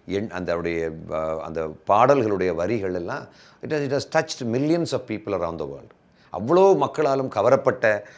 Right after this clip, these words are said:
அந்த ஒரு அருமையான, அஹ், ஒரு, ஒரு, ஒரு ஊழியத்தை வந்து சிதைப்பதற்காக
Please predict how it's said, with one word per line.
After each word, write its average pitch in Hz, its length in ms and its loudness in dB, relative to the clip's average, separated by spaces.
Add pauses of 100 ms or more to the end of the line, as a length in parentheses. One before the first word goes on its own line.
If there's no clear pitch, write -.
(100)
அந்த 160 380 6
ஒரு 143 320 6
அருமையான, 147 640 4
அஹ், 113 500 -2
ஒரு, 107 300 0
ஒரு, 98 360 -2
ஒரு 92 180 -4
ஊழியத்தை 120 880 -2
வந்து 101 540 -4
சிதைப்பதற்காக 117 1040 2